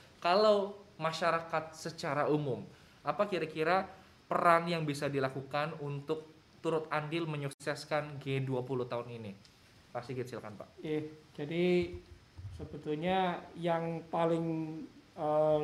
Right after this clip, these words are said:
Speaker 2: diharapkan adalah, eh, dukungan untuk membuat situasi yang kondusif di Indonesia. Karena kita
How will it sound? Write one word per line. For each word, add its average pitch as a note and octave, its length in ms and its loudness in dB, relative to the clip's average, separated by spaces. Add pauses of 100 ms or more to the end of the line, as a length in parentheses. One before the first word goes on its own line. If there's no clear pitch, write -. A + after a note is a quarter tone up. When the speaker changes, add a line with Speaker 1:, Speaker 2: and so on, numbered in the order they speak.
Speaker 2:
diharapkan D3+ 680 -2
adalah, D3+ 500 0 (380)
eh, C#3 380 -4
dukungan D3+ 580 -2
untuk D3+ 220 -6
membuat D3 460 -2
situasi D3+ 540 -6
yang D3 140 0
kondusif C#3+ 640 -4 (760)
di C#3 160 -2
Indonesia. C3+ 580 -2
Karena C3 300 -6
kita D#3 280 -6